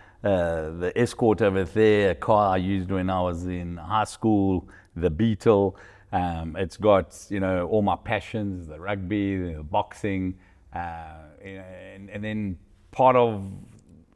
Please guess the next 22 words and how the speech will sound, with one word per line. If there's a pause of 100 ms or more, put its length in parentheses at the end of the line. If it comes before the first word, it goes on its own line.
(240)
everything
that
I've (300)
really
cherished,
I
think
there's
little
bits
here, (120)
photographs
and, (300)
and
people
that
have
visited
and
all
that.
So,